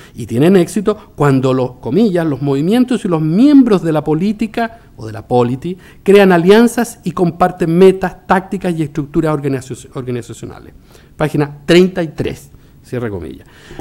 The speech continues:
No obstante ello, no explica los fenómenos de autonomía en el caso chileno,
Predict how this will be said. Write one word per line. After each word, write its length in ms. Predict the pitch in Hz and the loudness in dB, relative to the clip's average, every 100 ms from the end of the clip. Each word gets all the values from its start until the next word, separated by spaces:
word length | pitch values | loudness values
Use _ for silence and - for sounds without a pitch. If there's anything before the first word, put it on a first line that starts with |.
| - | -4
No 120 | - 359 | 4 4
obstante 500 | - - 311 302 254 | 4 4 4 4 4
ello, 460 | 147 113 113 160 - - _ _ _ _ _ - | 4 2 -4 -6 -10 -20 _ _ _ _ _ 2
no 160 | 170 | 4
explica 640 | 196 - - - 320 330 302 | 4 2 -12 2 2 2 0
los 140 | 240 | 2
fenómenos 440 | - 202 214 226 | 2 2 4 2
de 80 | 196 | 2
autonomía 400 | 180 - 180 185 | -2 0 2 2
en 100 | 180 | 2
el 80 | 175 | -2
caso 200 | 175 175 | -4 -8
chileno, 360 | 170 311 330 | -2 0 0